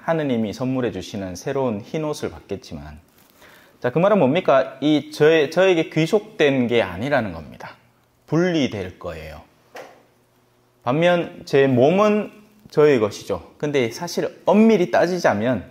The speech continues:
몸도 우리 게 아닙니다. 그죠? 그러니까 무덤이 있죠. 예, 다 두고 가는 겁니다.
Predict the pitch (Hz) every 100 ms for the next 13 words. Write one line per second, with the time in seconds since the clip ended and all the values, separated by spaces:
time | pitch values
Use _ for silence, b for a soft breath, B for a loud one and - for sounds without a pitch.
0 | - 107 117 175 190 160 104 - 147 87
1 | 87 254 98 80 127 b b b b -
2 | 123 147 - 107 113 123 120 90 80 -
3 | 73 76 _ _ _ 80 - _ _ -
4 | - 123 113 87 90 78 _